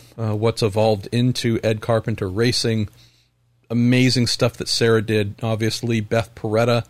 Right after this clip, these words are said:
at the Indy five hundred this year. Fan-, truly amazing stuff. We gotta look back, though, and say what Jackie did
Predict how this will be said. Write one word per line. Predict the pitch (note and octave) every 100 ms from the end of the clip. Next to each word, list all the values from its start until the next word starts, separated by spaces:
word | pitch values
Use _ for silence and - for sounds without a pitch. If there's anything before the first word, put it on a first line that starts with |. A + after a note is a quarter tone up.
| _ _ _
at | -
the | G#2+
Indy | G#2+
five | G#2 A2 F#2+
hundred | - B2+ A#2+
this | A2 -
year. | A2+ G#2
Fan-, | - B2+ A#2 G#2+ - -
truly | C4 F#3 - - - _ _ _ _ -
amazing | A#2 A#2 C3 C#3 D3 B2+ B2 B2 - _ _
stuff. | - - B2 F#2+ - - _ _ _ _ _ _ _
We | - _ -
gotta | C3 B2 A#2
look | G#2+ -
back, | A#2+ A2+ G#2+ -
though, | G2+ F#2+ -
and | G2+ G2
say | - G#2+ G#2+ G#2 F#2 - _ _ _ -
what | A2 G2+ -
Jackie | B2+ A#2 - A#2+
did | A2 A#2 G2 G2